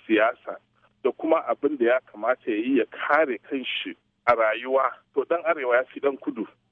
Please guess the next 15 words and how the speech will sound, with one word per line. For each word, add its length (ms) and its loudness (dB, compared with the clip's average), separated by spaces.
duk 160 2
da 160 2
ilimin 340 -2
shi. 220 -2
Domin 380 2
abubuwan 400 0
da 80 -2
muke 340 -2
faɗaɗin 440 0
nan 160 -4
suna 320 2
faruwa 340 2
a, 140 -2
a 40 0
kudu 240 0